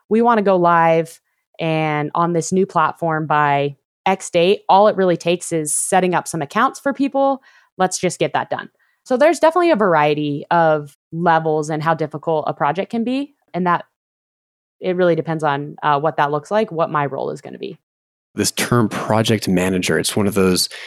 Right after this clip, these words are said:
Speaker 2: those titles that, like, when you meet someone at a party, they say what they do, but if someone asks you thirty second later, w-, what, you know, what that person does, you, you're really not sure. Like, it's just, it, it's, I, I feel like it's one of those things that is, is used often, but rarely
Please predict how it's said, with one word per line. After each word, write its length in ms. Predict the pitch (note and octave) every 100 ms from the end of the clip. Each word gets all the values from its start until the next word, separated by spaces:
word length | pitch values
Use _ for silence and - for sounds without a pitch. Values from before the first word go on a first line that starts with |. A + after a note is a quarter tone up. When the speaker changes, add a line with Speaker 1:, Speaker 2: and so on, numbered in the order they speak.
| - -
Speaker 2:
those 160 | B2 G2+
titles 540 | - - C3 D#3 D#3
that, 100 | C3
like, 160 | A#2+ A#2
when 120 | A2
you 80 | G#2+
meet 200 | A2+ -
someone 240 | - A#2 A2
at 60 |
a 40 | -
party, 360 | A2+ A2+ B2+
they 120 | B2+
say 240 | G#2 - A#2
what 140 | C#3
they 140 | - B2+
do, 260 | C3 C#3+
but 160 | C3+ G#2+
if 100 | G#2+
someone 280 | - A#2+ A#2
asks 260 | A#2 -
you 80 | A#2
thirty 300 | G#2+ A2 A2+
second 280 | - A2 -
later, 440 | G#2+ A2 A2+ A2+
w-, 200 | G#2+ G2 - -
what, 200 | A2 A#2 -
you 100 | G#2
know, 200 | F#2+ G#2 _ _ _
what 180 | G3 -
that 160 | -
person 300 | - A2 A#2+
does, 280 | G#2 A2 B2+
you, 60 | B2
you're 80 | A#2
really 240 | A2 D3+ C#3
not 240 | D3 -
sure. 500 | - C#3+ E3+ G3 G3 C3
Like, 160 | C3
it's 120 | C3+
just, 220 | D3 C#3 - - - - - -
it, 320 | - - C3+
it's, 320 | C3+ C3 - - - - -
I, 100 | A2
I 80 | B2+
feel 120 | D3+
like 120 | C#3+
it's 120 | B2+ -
one 60 |
of 60 | B2+
those 140 | A#2+
things 200 | A#2+ A2
that 140 | G#2+ G2+
is, 200 | G2 -
is 340 | G2+ G2 - - _
used 600 | - A#2+ B2+ B2+ B2+ - -
often, 460 | G#2 - A2 G2+
but 140 | F#2+ E2+
rarely 480 | F2 F#2 F2+ F2